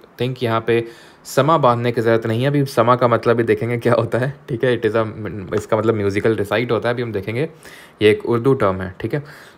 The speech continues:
तो यहाँ पे मैं समा बांधने की ज़रूरत in the sense नहीं है। आप जानते हैं भक्ति मूवमेंट क्या है, तो मैंने आपको बताया था कि भाई जब वेद आए थे,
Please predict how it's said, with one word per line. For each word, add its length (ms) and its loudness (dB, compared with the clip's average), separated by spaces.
तो 560 4
यहाँ 200 2
पे 120 0
मैं 100 0
समा 240 0
बांधने 380 0
की 160 -8
ज़रूरत 360 0
in 120 -4
the 160 -6
sense 180 -4
नहीं 120 -6
है। 60 -2
आप 100 -2
जानते 300 0
हैं 60 2
भक्ति 280 -2
मूवमेंट 400 -2
क्या 180 2
है, 180 0
तो 160 -8
मैंने 120 -2
आपको 160 0
बताया 300 2
था 100 -4
कि 160 -2
भाई 140 2
जब 200 0
वेद 320 2
आए 240 0
थे, 560 -8